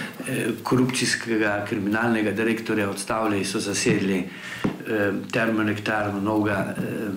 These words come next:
direktorja niso not pustili, takrat je zgu-, eh, zginilo množica dokumentov iz, eh,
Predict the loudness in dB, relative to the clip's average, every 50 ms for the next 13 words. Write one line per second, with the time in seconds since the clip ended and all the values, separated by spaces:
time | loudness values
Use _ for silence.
0 | -4 -2 -2 0 2 2 2 2 0 0 0 2 2 2 0 0 0 0 2 2
1 | 2 2 0 -2 -4 -2 -2 -2 -2 -2 -2 -4 -2 -2 -2 -2 0 -2 0 0
2 | 0 0 2 0 2 4 4 4 4 4 2 2 2 0 0 0 2 2 2 2
3 | 2 2 0 0 2 2 2 2 2 2 0 0 0 -2 -2 -2 -2 -2 0 0
4 | 2 2 0 0 0 0 0 2 0 0 -2 -2 0 0 0 0 0